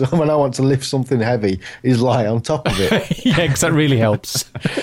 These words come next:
Speaker 1: Right. Now, I said on the night, and I've seen other people, um, have mentioned similar things before, right? Lister should have got his, had his,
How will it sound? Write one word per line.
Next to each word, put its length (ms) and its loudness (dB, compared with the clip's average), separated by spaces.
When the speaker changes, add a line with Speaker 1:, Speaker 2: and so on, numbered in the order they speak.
Speaker 1:
Right. 360 -2
Now, 180 0
I 160 2
said 280 0
on 140 2
the 80 4
night, 500 0
and 100 -2
I've 140 -2
seen 220 0
other 180 2
people, 680 -2
um, 540 0
have 160 0
mentioned 420 2
similar 340 2
things 300 0
before, 520 0
right? 340 2
Lister 480 2
should 240 0
have 120 2
got 240 0
his, 340 -2
had 240 -2
his, 260 2